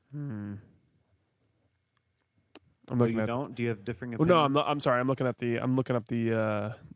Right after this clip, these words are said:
Speaker 1: the bracket for the playoffs this year.
Speaker 2: Oh.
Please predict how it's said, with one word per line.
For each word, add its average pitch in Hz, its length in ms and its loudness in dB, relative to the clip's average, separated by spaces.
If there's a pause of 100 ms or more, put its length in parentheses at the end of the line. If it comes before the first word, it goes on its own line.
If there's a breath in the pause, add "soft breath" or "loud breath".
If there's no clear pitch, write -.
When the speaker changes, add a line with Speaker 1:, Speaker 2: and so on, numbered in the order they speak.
(260)
Speaker 1:
the 110 500 -4 (100)
bracket 110 520 -6 (880 soft breath)
for - 80 -8
the 104 80 -6
playoffs 101 400 -8
this - 180 -10
year. 107 280 -8 (400)
Speaker 2:
Oh. 98 260 -12